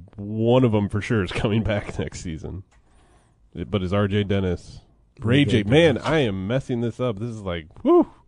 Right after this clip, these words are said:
Speaker 1: I can edit this, right, Ed? No, I'm joking. Ray J Dennis, does he make the media guide next year if he comes to Illinois?
Speaker 2: Probably.
Speaker 1: Okay.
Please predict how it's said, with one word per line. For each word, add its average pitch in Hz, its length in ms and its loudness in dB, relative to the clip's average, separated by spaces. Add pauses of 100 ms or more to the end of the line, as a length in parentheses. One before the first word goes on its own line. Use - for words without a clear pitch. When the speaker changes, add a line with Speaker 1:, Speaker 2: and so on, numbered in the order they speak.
(840)
Speaker 1:
I - 40 -20
can 95 120 -8
edit 98 260 -4
this, - 180 -12
right, 87 180 -6
Ed? 92 140 -6
No, 90 140 -12
I'm 85 120 -10
joking. 92 460 -14 (500)
Ray 127 220 4
J 123 180 4
Dennis, 95 420 0
does - 180 -10
he 113 420 0
make 101 260 -2
the 95 80 -4
media 90 320 -4
guide 85 280 -6
next 87 220 -12
year 90 100 -10
if - 80 -14
he - 80 -14
comes 87 260 -14
to - 60 -12
Illinois? - 360 -14 (1700)
Speaker 2:
Probably. 104 600 -8 (200)
Speaker 1:
Okay. 110 280 -8